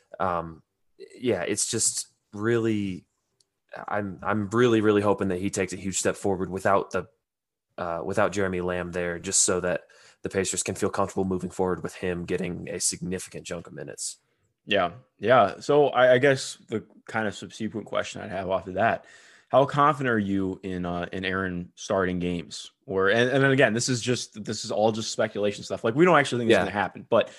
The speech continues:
Speaker 1: No.
Speaker 2: I think that's, that's the logical thing. Like, I think that would be the next step for him. If he's
Speaker 1: Uh-huh.
Speaker 2: a starting level player, that's what he would grow into on the bench. 'Cause that's, like, essentially, you know, with Jeremy Lamb as a sixth man,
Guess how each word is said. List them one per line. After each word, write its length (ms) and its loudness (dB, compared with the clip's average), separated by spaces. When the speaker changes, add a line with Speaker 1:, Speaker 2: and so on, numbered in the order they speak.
Speaker 1:
No. 120 6
Speaker 2:
I 100 4
think 260 2
that's, 400 2
that's 180 2
the 100 0
logical 420 2
thing. 200 -4
Like, 300 -8
I 100 0
think 220 -2
that 100 4
would 120 4
be 100 0
the 100 -2
next 220 -2
step 240 0
for 80 -12
him. 100 -10
If 140 -14
he's 100 -2
Speaker 1:
Uh-huh. 260 0
Speaker 2:
a 60 -4
starting 400 4
level 220 0
player, 460 0
that's 260 0
what 140 2
he 60 2
would 140 0
grow 240 0
into 300 -8
on 80 -6
the 80 -8
bench. 300 -6
'Cause 100 -6
that's, 240 0
like, 240 0
essentially, 520 2
you 80 -4
know, 80 -2
with 160 -6
Jeremy 320 0
Lamb 200 -2
as 120 -8
a 60 -14
sixth 280 -8
man, 260 -8